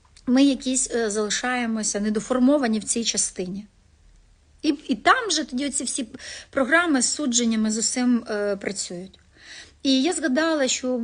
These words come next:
е, прямо вчора я, е, бачила, е, невеличке інтерв'ю, я знаю про, е, цей приклад. Е, мені на одній з конференцій, е, в, чи в Америці, чи в Канаді, піднімали це питання, і це питання досить таки,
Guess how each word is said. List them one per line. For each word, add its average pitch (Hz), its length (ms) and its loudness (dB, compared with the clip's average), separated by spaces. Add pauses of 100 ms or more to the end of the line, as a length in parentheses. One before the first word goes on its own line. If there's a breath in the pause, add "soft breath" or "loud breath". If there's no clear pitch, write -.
е, 240 160 0
прямо 247 320 0
вчора 226 540 -2 (360 loud breath)
я, 208 400 0
е, 202 400 -2
бачила, 196 840 -2
е, 196 200 -6
невеличке 208 460 -2
інтерв'ю, 226 340 -2
я 226 120 2
знаю 196 400 -2
про, 311 380 -2
е, 262 300 0
цей 254 220 -2
приклад. 233 560 -6 (420 loud breath)
Е, 214 280 -2
мені 220 380 2
на 214 220 0
одній 220 280 2
з 214 60 -2
конференцій, 202 960 -4
е, 202 180 -4
в, 202 260 -10
чи - 160 -6
в 190 40 -6
Америці, 196 420 -4
чи 196 120 -8
в 190 40 -20
Канаді, 277 580 -4 (300 loud breath)
піднімали 214 500 0
це 202 140 -4
питання, 320 500 -2
і 226 60 -2
це - 160 -6
питання 220 420 -2
досить 202 340 -4
таки, 190 460 -6